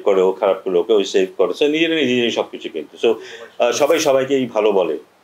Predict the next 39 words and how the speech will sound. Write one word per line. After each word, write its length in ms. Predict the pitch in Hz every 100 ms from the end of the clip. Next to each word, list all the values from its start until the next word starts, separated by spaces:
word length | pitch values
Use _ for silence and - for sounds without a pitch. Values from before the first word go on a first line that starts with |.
| _
কিন্তু 160 | - 92
ultimately 460 | 98 113 139 127 120
যে 120 | 110
রেজাল্ট 300 | 98 110 110
আসে 200 | 98 92
সেটা 200 | 92 92
ভালো 220 | 87 87
রেজাল্ট 260 | 85 82 78
আসে 180 | 71
না, 420 | 73 - _ _ 78
আনফরচুনেটলি। 560 | 73 78 78 71 78 - - - - -
So, 220 | 135 131
আহ, 560 | 120 120 113 87 76 101
সে 140 | 131
কারণেই, 540 | 117 151 170 175 143 76 - -
এবং, 220 | 123 147
এবং 160 | 147 151
একটা 360 | 123 - 175
মানুষ 500 | 160 160 160 - - - _ _ -
একই 260 | 120 156
কাজ 240 | 135 135 113 -
নতুন 260 | 135 175
কিছু 160 | 156 151
করবে 220 | 139 127
না, 100 | 90
কিন্তু 220 | 78 73
সে 280 | 73 101 92 76 -
যা, 220 | 101 101
যা 200 | 90 104
করতে 280 | 104 107 107
অভ্যস্ত 300 | 95 92 92
সেটাই 280 | - 90 95
করবে, 260 | 76 71 - - _
সেটাই 200 | 107 113
আমরা 120 | 107
বারবার 260 | 92 87 87
কিন্তু 220 | 95 80
দেখে 140 | 78 82
এসেছি, 200 | -